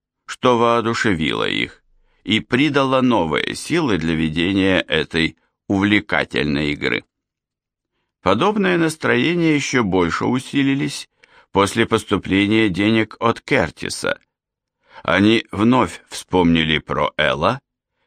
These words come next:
и отправили ему новое письмо, которое было перехвачено агентами Ц Р У. И вот сейчас собратья ломали голову над тем,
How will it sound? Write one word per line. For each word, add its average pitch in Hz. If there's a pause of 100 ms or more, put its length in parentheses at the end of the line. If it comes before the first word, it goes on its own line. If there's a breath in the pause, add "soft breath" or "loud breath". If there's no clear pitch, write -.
(100)
и 98
отправили 156
ему 143
новое 95
письмо, - (760)
которое 143
было 110
перехвачено 87 (100)
агентами 76
Ц -
Р 52
У. - (1200)
И 92
вот 117
сейчас - (640)
собратья 117
ломали 127
голову 113
над 110
тем, 73